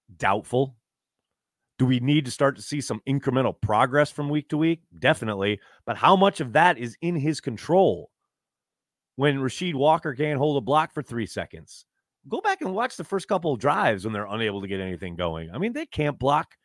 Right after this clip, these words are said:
anybody up front. And then you've got Christian Watson running the same route as someone else on third down. What, how much is this, like, for Love to deal with?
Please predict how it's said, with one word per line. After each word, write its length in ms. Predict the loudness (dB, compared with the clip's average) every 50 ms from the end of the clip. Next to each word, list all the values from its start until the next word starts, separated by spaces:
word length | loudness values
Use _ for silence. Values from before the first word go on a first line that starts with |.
| _ _ _ _ _ 2
anybody 560 | 2 4 4 4 4 4 4 4 4 2 -2
up 140 | -6 -8 -10
front. 280 | -10 -10 -10 -10 -10 -18 _ _ _ _ _ _ -4
And 180 | -2 0 4 8
then 300 | 8 10 10 8 6 4
you've 180 | 2 0 2
got 200 | 2 2 2 2
Christian 320 | 0 -2 -2 -2 -2 -2 -2
Watson 520 | 0 0 0 0 0 2 2 2 2 0 -4 _ _ _ _ _ -8
running 400 | -2 2 6 6 8 6 6 4
the 100 | 2 0
same 500 | 0 -2 -4 -2 0 0 2 2 2 2
route 280 | 4 4 4 4 2 0
as 120 | -2 -2
someone 240 | 0 0 2 4 4
else 180 | 2 2 2 0
on 120 | -2 -2
third 340 | 0 0 2 2 2 4 4
down. 460 | 4 4 6 6 4 2 0 -2 -4 _ _ _ _ _ _ _ _ _ _ _ _ _
What, 140 | -8 -8 -8 -8 -12 -20 _ _
how 380 | -18 -12 -8 -6 -4 -2 -2 -2
much 240 | -2 -6 -6 -6 -6
is 140 | -8 -8 -6
this, 400 | -6 -6 -6 -6 -8 -14 -16 _ _ _ _ _ -4
like, 220 | 0 0 0 -2 _ _ _ _ _ _ _ -4
for 180 | 0 0 2 2
Love 480 | 0 2 4 6 6 6 4 2 -4 _ _ _ _ _ _ _ -10
to 80 | -10 -10
deal 360 | -8 -6 -2 -2 0 2 4
with? 320 | 4 4 4 2 -6 _